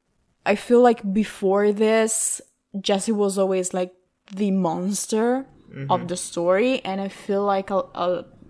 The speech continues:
Speaker 1: sometimes the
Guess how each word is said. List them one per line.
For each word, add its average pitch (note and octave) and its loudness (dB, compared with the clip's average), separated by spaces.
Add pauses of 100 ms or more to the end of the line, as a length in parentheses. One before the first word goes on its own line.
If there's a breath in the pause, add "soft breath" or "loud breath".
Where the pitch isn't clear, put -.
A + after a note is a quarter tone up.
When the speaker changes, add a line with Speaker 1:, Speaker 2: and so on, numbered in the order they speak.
(120)
Speaker 1:
sometimes F#3+ -2 (880 loud breath)
the F3+ 2